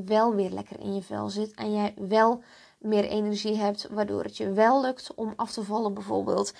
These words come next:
of om te blijven bewegen, of om gezonder te gaan eten. Het toffe is, het lekker in je vel zitten, het meer energie verkrijgen en het gezonder worden is een individueel proces. Voor iedereen werkt dat anders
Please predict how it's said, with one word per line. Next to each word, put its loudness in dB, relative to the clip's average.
of 2
om 2
te -6
blijven 4
bewegen, -2
of 0
om 0
gezonder -2
te -6
gaan -6
eten. -4
Het -10
toffe 0
is, -4
het -2
lekker 2
in -2
je 0
vel 0
zitten, -6
het -8
meer 0
energie -2
verkrijgen -6
en -4
het -4
gezonder 0
worden -2
is -2
een 0
individueel 2
proces. -8
Voor 2
iedereen 2
werkt 4
dat -4
anders 0